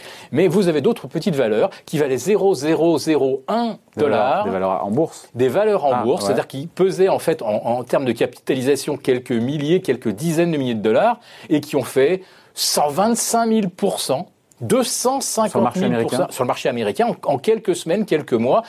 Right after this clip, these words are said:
Speaker 1: il y a Humble, qui est justement alors, euh, une espèce de, de, de, de, de, de fintech ou de pseudo-fintech qui, paraît-il, euh, aurait, euh, des projets dans la blockchain.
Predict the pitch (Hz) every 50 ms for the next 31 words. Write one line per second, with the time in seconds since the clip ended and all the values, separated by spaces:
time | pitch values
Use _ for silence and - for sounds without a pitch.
0 | - - - 131 143 139 - 151 123 131 143 143 120 135 160 220 247 220 - -
1 | - - - 135 135 123 190 180 - - 180 165 170 185 180 156 139 131 123 110
2 | 110 110 110 107 110 113 110 - - 131 123 110 98 101 98 95 92 87 95 95
3 | 95 92 92 92 90 90 92 90 98 98 92 - - - - 117 120 120 120 -
4 | - - 151 151 147 135 - 160 156 - - - 117 104 110 107 - - - 143
5 | 139 143 135 - - 143 139 135 - 123 - - - 139 - - 117 90 101 110
6 | 117 113 - - - 101 104 107 104 92 - - - - - - 101 104 107 104
7 | 104 95 90 95 117 123 123 123 127 123 120 117 113 110 107 107 107 104 104 95
8 | 120 120 120 - - 113 120 113 107 127 135 123 117 107 104 104 101 101 113 107
9 | - - - 175 196 226 247